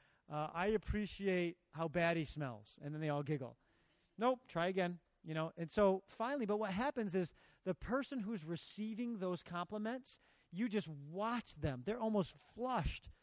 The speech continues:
because they can't believe that their brothers are complimenting them. It does something to you when you receive somebody's honor.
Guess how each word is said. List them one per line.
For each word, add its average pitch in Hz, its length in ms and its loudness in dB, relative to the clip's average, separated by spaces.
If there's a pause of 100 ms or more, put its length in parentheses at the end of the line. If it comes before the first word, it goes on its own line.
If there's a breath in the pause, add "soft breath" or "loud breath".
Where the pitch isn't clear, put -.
(140 soft breath)
because 196 300 0
they 185 120 0
can't 226 360 -4
believe 214 340 -2
that 175 140 -2
their 165 140 -2
brothers 165 600 -2
are 156 100 -6
complimenting 147 720 -8
them. 120 180 -12 (680)
It 240 140 -4 (180)
does 254 340 2
something 175 480 -6
to 180 120 -8
you 139 320 -6 (200 soft breath)
when 180 140 -4
you 190 140 -2
receive 175 680 -4
somebody's 170 680 -2
honor. 214 420 -6